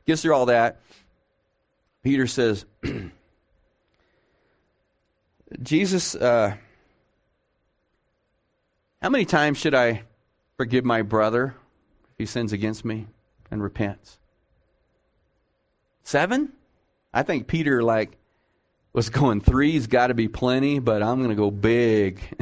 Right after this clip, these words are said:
<laughs> Seven times? And then after that, I, I, you know, that's it.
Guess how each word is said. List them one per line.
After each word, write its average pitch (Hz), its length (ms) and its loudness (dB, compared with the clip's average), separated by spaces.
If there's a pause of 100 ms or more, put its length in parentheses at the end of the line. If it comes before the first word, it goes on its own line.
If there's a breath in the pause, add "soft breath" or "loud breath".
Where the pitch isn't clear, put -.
<laughs> - 680 -12
Seven 165 360 0
times? 196 580 0 (720)
And 123 120 2
then 156 100 2
after 156 220 0
that, 160 260 2
I, 175 80 0
I, 139 280 -2
you 139 440 -4
know, 127 220 -4
that's 135 240 -2
it. 190 280 -2